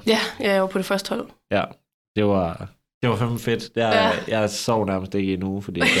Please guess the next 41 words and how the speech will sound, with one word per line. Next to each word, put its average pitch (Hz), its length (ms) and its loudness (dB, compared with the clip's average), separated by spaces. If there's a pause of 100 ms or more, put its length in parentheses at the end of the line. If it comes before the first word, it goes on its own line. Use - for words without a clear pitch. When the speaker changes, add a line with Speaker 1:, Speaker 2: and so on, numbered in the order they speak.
Speaker 2:
bare 92 180 0
glædede 95 200 2 (100)
mig 87 100 -4
så - 80 -2 (120)
meget, 170 200 -4 (160)
Speaker 1:
<laughs> 202 240 -2
Ja. 185 120 0
Speaker 2:
øh, 190 60 -4 (460)
efter 98 220 -8
to 95 260 2
år 87 160 4
uden, 92 380 2
øh, 85 80 2
Speaker 1:
Ja, 202 300 2
lige 190 220 2
præcis. 190 320 0
Speaker 2:
uden 95 120 0
noget 90 200 0
aktivitet. 90 540 -4 (600)
Nå, 123 100 2
men 120 100 4
du 147 160 4
kommer, 139 500 6
øh, 104 600 4 (100)
du 131 80 2
kommer 135 200 4
til 135 120 4
Sydney 170 300 2
sammen 131 240 4
med, 113 100 4
hvor 113 120 4
mange 131 240 4
er 127 80 6
det, 131 120 -4
der 95 280 4
rejser 98 220 0
med 98 80 -2
dig? 104 260 0 (100)
Speaker 1:
Jamen, 226 180 6
vi 220 100 4
tog 233 200 2